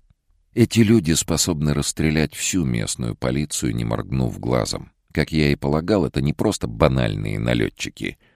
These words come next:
У них военная дисциплина, и командир в прошлом храбрый офицер. Он возглавлял конных охотников, по-вашему, разведчиков в моем полку.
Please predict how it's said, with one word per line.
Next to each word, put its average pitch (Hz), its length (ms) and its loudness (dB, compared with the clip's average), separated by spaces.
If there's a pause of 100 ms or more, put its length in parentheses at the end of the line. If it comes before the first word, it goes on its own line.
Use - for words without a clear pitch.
(120)
У 62 80 -8
них 64 200 -2
военная 64 600 4
дисциплина, 69 840 0 (440)
и 60 100 -4
командир 71 560 4
в - 100 -12
прошлом 65 440 0
храбрый 58 500 0
офицер. - 580 -4 (480)
Он 76 200 4
возглавлял 71 680 4
конных 69 440 2
охотников, - 760 -2
по-вашему, 60 460 0
разведчиков 64 840 0
в 50 100 -12
моем 55 380 0
полку. - 500 -4